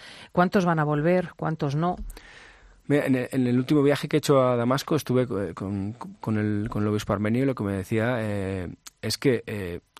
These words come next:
Speaker 2: su esperanza es que sí, ha salido la mayor parte de la población cristiana de Siria, no tienen estadísticas, no tienen el dato para decirnos, pero ellos lo ven en las parroquias todos los
Speaker 1: Mm.
Speaker 2: domingos. Pero su esperanza es que no han vendido sus posesiones.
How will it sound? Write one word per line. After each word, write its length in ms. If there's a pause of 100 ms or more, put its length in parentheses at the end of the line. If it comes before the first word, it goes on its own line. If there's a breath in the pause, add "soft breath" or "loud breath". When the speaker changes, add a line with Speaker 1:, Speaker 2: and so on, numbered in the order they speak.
(160)
Speaker 2:
su 180
esperanza 720
es 160
que 160
sí, 320
ha 120
salido 580
la 180
mayor 460
parte 400
de 100
la 160
población 480
cristiana 500
de 80
Siria, 380
no 300
tienen 340
estadísticas, 680
no 100
tienen 240
el 160
dato 260
para 220
decirnos, 480 (240 loud breath)
pero 160
ellos 160
lo 100
ven 140
en 60
las 120
parroquias 460
todos 160
los 100
Speaker 1:
Mm. 40
Speaker 2:
domingos. 360 (800 loud breath)
Pero 200
su 100
esperanza 440
es 80
que 120
no 160
han 80
vendido 460
sus 160
posesiones. 720